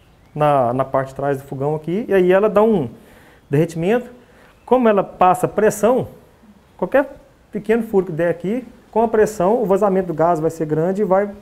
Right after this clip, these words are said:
dar uma chama, né? E aí dá in-, dá início a um princípio de incêndio, que pode, conforme for a, a situação,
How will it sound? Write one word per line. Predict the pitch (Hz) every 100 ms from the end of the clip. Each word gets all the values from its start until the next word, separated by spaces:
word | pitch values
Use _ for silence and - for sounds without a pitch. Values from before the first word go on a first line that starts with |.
| -
dar | 165
uma | 220
chama, | - 160 131 123 - _ _ _ -
né? | 139 156
E | 147
aí | 147 165
dá | 160 190
in-, | 190 - -
dá | - 160 156
início | 156 160 170 185
a |
um |
princípio | 190 180 165
de | 180
incêndio, | - 185 247 247 - - - - - _
que | 214
pode, | - 175 190 196 233 233
conforme | - 156 160 156
for | - 156 147 113 - - _ _ _ _ _ -
a, | -
a | 143
situação, | 165 156 156 156 190